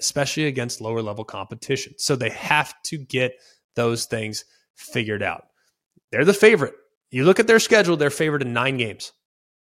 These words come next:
They should be, based on preseason prognostications. They should be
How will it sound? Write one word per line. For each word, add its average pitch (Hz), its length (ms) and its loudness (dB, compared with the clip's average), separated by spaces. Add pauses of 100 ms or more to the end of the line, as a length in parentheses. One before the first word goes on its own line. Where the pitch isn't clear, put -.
(320)
They 127 80 -10
should 160 260 0
be, 107 140 -4
based 131 340 -4
on 110 260 -6 (140)
preseason 120 720 -6
prognostications. 110 1200 -8
They 110 140 -8
should 151 400 -4
be 117 380 -4